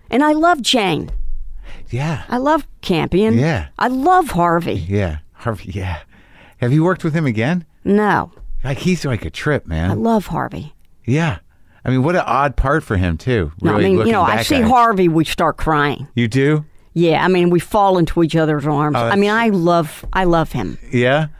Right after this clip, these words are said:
Speaker 1: Yeah.
Speaker 2: And that, was that the first time you met him, was on the set of that thing?
Speaker 1: Yeah.
Speaker 2: Oh, man.
Speaker 1: It was. That's the first time I ever met, met him.
Speaker 2: He's,
Speaker 1: But
Speaker 2: he's
Speaker 1: I
Speaker 2: a,
Speaker 1: do,
Speaker 2: he
Speaker 1: I, I, I, I hold Harvey close.
Speaker 2: He's, he's another one that takes real chances. Like, for just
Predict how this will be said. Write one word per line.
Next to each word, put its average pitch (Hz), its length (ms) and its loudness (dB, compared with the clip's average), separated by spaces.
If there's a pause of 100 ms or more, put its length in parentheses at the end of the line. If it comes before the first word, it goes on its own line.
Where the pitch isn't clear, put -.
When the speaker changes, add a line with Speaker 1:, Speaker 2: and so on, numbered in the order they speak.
Speaker 1:
Yeah. 151 380 2
Speaker 2:
And 131 120 2
that, 135 120 0
was 131 160 0
that 143 160 0
the 147 100 -2
first 143 220 -2
time 131 160 2
you 117 80 4
met 117 200 2
him, 127 180 0
was 113 120 0
on 110 180 0
the 101 80 0
set 110 220 0
of 101 120 -4
that 101 200 0
thing? 131 320 -2 (240)
Speaker 1:
Yeah. 156 540 2 (400)
Speaker 2:
Oh, 90 300 -2
man. 85 180 -4
Speaker 1:
It - 80 2
was. 165 320 0
That's 151 220 -4
the - 40 -16
first - 300 -4
time 147 160 0
I 139 120 0
ever 139 140 -4
met, 135 400 -4
met 139 220 -2
him. - 260 -6 (260)
Speaker 2:
He's, 220 280 -2
Speaker 1:
But 165 140 0
Speaker 2:
he's 160 80 2
Speaker 1:
I 160 60 0
Speaker 2:
a, - 80 -2
Speaker 1:
do, 170 200 2
Speaker 2:
he 160 40 4
Speaker 1:
I, 143 340 2
I, 143 400 -2 (520)
I, 139 440 0
I 156 40 -8
hold 170 440 2
Harvey 147 760 0 (320)
close. - 600 -2
Speaker 2:
He's, 131 180 -2
he's 160 320 -4
another 190 320 0
one 123 200 2
that 104 140 -2
takes 107 300 -2
real 120 180 2
chances. 139 540 -4
Like, 98 180 -2
for 117 140 -4
just 143 140 0